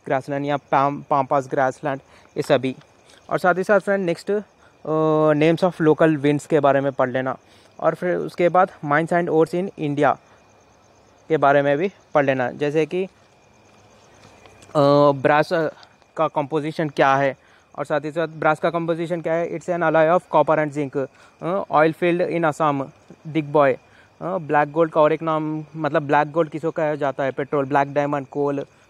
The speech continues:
अ, एल्यूमिनियम किस ore से प्रोड्यूस होता है, bauxite। So in ores and mines in India, और साथ ही साथ उसके कंपोजिशन, इंपॉर्टेंट मेटल, अ, अ, और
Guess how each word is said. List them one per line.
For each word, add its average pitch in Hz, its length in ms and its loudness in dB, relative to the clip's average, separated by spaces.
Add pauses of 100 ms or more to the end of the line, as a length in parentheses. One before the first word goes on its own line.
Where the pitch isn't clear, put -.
(140)
अ, 180 340 -4
एल्यूमिनियम 160 540 0 (560)
किस 170 120 -4
ore 165 180 2
से 165 140 2
प्रोड्यूस 156 380 0
होता 147 180 0
है, 143 160 2
bauxite। 147 580 0 (420)
So 208 140 0
in 170 220 -2
ores 165 320 0
and 185 160 -2 (440)
mines 151 460 2
in 180 240 -4
India, 160 260 -2
और 185 240 -4
साथ 160 140 2
ही 156 100 -4
साथ 196 220 0
उसके 196 300 -2 (360)
कंपोजिशन, 160 580 0
इंपॉर्टेंट 156 400 -2
मेटल, 156 240 0
अ, 143 440 -2
अ, - 20 -4 (300)
और 160 240 4